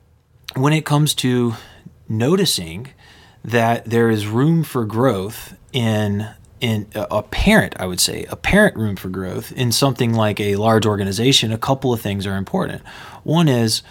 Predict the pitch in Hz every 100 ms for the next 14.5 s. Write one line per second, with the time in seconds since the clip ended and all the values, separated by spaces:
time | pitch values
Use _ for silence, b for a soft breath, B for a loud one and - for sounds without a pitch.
0 | B - 135 120 - 131 - 151 151 147
1 | 117 101 - - 202 175 120 117 B B
2 | B B 131 - - 147 190 180 113 110
3 | - 71 - - - B B B 117 117
4 | 104 101 - 123 127 123 123 - 101 98
5 | 95 - - 107 - 107 95 87 - -
6 | 92 87 - - - B B B B B
7 | B B - 110 113 107 - 117 104 120
8 | 143 147 107 98 95 98 95 92 90 90
9 | 87 87 87 90 104 - - - 107 98
10 | 123 175 143 117 104 95 90 - 85 -
11 | - 104 - 131 117 117 - 170 208 156
12 | 151 123 113 107 107 190 123 90 80 58
13 | - - - 101 98 110 104 127 143 131
14 | 123 120 104 101